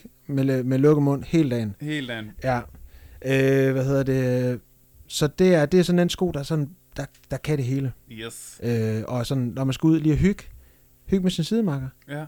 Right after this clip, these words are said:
Speaker 1: så skal man have dem på.
Speaker 2: Man skal have en god lang tur.
Speaker 1: Yes, lige
Speaker 2: Ja.
Speaker 1: præcis.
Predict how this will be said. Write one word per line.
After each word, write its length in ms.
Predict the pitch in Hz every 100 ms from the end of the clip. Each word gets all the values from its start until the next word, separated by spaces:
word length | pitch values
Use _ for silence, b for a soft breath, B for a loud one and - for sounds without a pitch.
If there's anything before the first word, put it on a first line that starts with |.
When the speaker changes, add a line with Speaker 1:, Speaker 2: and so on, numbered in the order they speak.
| -
Speaker 1:
så 140 | 131
skal 140 | - 135
man 40 |
have 120 | 127
dem 100 | 151
på. 100 | 160
Speaker 2:
Man 120 | 160 139
skal 120 | 147
have 60 |
en 60 | 143
god 140 | 143
lang 160 | 143 147
tur. 260 | - 131 90
Speaker 1:
Yes, 400 | 95 110 117 - -
lige 140 | 156
Speaker 2:
Ja. 40 | -
Speaker 1:
præcis. 340 | 120 139 -